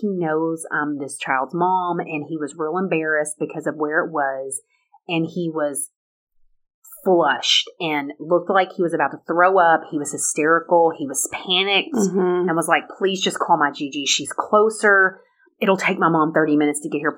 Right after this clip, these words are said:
Speaker 1: Please just,'" and he, she said, "And I did. I called Gigi and I, I apologized." She was real, and I was like, "You know what? I'm not even mad about that."
Speaker 2: Mm-hmm.
Speaker 1: She's like, "I should have called you after that, but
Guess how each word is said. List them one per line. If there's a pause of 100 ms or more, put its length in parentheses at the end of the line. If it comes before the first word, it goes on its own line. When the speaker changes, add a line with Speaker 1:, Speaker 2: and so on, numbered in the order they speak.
(120)
Speaker 1:
Please
just,'"
and
he, (100)
she
said,
"And
I (160)
did.
I
called
Gigi
and
I,
I
apologized."
She
was
real,
and
I
was
like,
"You
know
what?
I'm
not
even
mad
about
that."
Speaker 2:
Mm-hmm.
Speaker 1:
She's
like,
"I
should
have
called
you (280)
after
that,
but